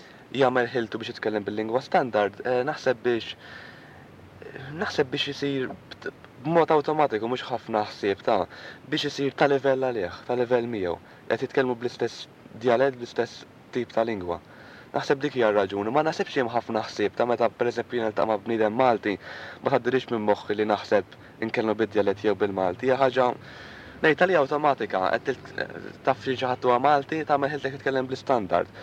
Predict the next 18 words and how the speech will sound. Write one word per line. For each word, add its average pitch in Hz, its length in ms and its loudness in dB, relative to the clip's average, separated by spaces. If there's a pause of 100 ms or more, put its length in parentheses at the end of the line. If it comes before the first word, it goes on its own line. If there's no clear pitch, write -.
(240)
Imbagħad 170 240 2
jista' 127 200 0
jkun 127 180 0
hemm 113 100 -4
x-, - 320 -16 (440)
pereżempju 127 440 2
jekk 127 160 0
għandi 120 260 0
żewġ 120 300 2
persuni 110 400 2
qudiemi, 117 400 0
waħda 123 220 -2
titkellem 110 360 0
bil-Malti 110 380 0
standard 85 500 -2 (240)
u 120 60 4
l-ieħor 113 320 2
bid-dialett, 110 580 2